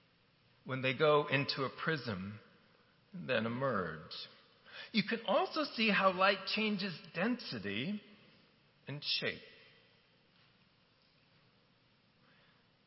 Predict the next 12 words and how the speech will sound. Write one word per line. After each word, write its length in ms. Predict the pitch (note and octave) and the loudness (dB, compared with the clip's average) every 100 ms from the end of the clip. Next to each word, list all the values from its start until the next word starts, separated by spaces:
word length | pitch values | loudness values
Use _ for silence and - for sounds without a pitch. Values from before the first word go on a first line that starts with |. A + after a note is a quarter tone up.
| _ - | _ -16
Jesus 360 | C3 C3+ A#2 G#2 - | -8 -8 -8 -14 -8
said, 420 | B3 C#3 G2 G#2 G2 - - - - - _ _ - - _ _ _ C3 | 2 4 2 0 -12 -18 -20 -20 -20 -20 _ _ -20 -20 _ _ _ -2
"I'm 180 | C3 | 0
the 80 | B2+ | 0
light 280 | A#2+ A2+ G#2 | 4 6 4
of 100 | F#2+ | 0
the 180 | F#2+ F2 | -6 -8
world." 220 | D2 C#2+ - - - _ _ _ _ _ _ _ - _ - - _ _ _ _ _ - - | -10 -12 -20 -20 -20 _ _ _ _ _ _ _ -20 _ -20 -20 _ _ _ _ _ -20 -6
What 160 | C4+ C4 | -2 0
does 140 | C#3 | 4
that 180 | B2 A#2 | 4 4
mean? 420 | B2 G#2+ F#2 F2+ | 2 2 -2 -4